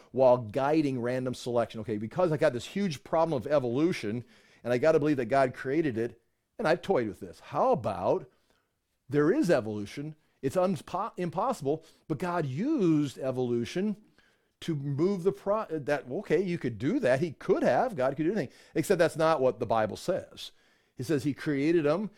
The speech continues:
and they produced after their own kind. They didn't evolve, leaping from one kind to another kind to another kind.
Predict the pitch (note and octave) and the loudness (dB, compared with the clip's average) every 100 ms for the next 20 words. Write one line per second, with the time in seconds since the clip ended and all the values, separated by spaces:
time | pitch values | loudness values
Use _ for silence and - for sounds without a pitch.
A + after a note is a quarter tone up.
0 | - - D3 C#3+ C3+ C#3 E3 D3+ C3+ C3+ | -6 0 2 2 2 4 4 4 0 0
1 | C3+ C#3+ C3+ C3 G3 F3 G#2 A#2 C#3 D#3 | 0 0 -2 -2 0 0 0 -2 0 0
2 | C3 D3+ D3+ C#3 - A#2 D#3 E3 C#3+ B2 | 0 4 4 4 -2 -2 0 0 -4 -2
3 | C3 D#3+ D#3+ C#3 C#3+ C#3+ A#2+ A#2+ D#3+ D#3 | 0 0 0 -2 -2 -2 -2 0 0 -2
4 | C#3 C3 A#2+ D3 E3 B2 A#2 | -4 -4 0 0 0 -2 -4